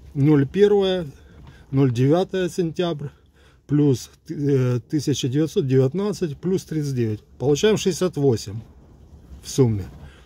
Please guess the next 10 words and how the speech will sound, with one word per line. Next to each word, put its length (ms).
Давайте 380
посчитаем, 560
когда 220
Российская 480
Федерация 540
напала 460
на 240
Украину. 520
Двадцать 540
четвёртое, 800